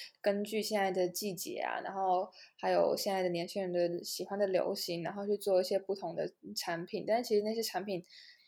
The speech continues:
因为它的产-，产出的时间非常的快速，所以它其实没有办法多顾到品质，那就是等于说就是相对的，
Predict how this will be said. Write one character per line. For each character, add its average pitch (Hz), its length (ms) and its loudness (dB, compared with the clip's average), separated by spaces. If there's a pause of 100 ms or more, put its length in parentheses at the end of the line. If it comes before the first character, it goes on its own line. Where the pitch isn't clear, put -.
(260)
因 254 100 2
为 269 80 6
它 247 140 4
的 233 140 2
产-， - 280 -4
产 170 240 0
出 214 200 2
的 208 100 6
时 - 140 -6
间 196 180 0
非 202 100 0
常 180 80 0
的 165 120 -2
快 180 200 2
速， 196 160 -4
所 226 140 -4
以 220 40 -4
它 220 120 -4
其 214 100 -4
实 190 140 -2
没 202 120 0
有 196 60 6
办 208 160 2
法 170 240 0 (220)
多 175 160 6
顾 208 180 0
到 202 140 4
品 - 320 -8
质， - 240 -10
那 226 220 8
就 214 120 0
是 208 180 2
等 - 180 -4
于 - 40 -8
说 196 160 0
就 196 80 -2
是 196 120 0
相 175 260 -4
对 175 160 4
的， - 140 0